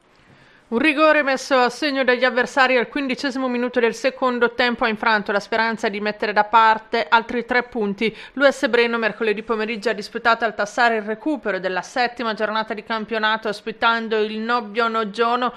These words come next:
squadra lecchese. Nulla da fare per i ragazzi di mister Tacchinardi, che hanno così incassato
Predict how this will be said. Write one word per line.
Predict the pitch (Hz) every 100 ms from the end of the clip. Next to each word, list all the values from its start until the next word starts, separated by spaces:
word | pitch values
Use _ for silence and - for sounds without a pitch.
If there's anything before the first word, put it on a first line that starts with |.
| - -
squadra | - 214 185 190 185
lecchese. | 202 202 - 240 220 220 - -
Nulla | 254 269 254
da | 226 226
fare | 240 214 196 202
per | 208
i | 190
ragazzi | 190 202 202 -
di | 196
mister | 202 202 - 196 190
Tacchinardi, | 214 208 254 226 233 247 254 254 262 -
che | - 208 202
hanno | 185 185
così | 185 202 220
incassato | 208 202 226 214 220